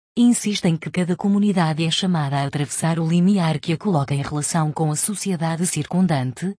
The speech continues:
sobretudo com os pobres e com os incrédulos. Isto, porque, continua ele, a Igreja é, por sua natureza,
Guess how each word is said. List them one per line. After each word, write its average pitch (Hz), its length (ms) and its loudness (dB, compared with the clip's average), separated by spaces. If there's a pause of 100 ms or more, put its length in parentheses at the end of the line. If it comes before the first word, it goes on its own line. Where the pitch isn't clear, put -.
(200)
sobretudo 214 580 0
com 147 200 0
os 131 140 -4
pobres 165 460 -2
e 160 80 0
com 147 140 -6
os 147 140 -2
incrédulos. 151 840 -2 (400)
Isto, 180 500 0 (220)
porque, 170 500 -2 (260)
continua 202 560 4
ele, 143 380 -2 (240)
a 196 40 4
Igreja 165 580 2
é, 123 240 -6 (240)
por 202 160 0
sua 185 240 -2
natureza, 165 760 0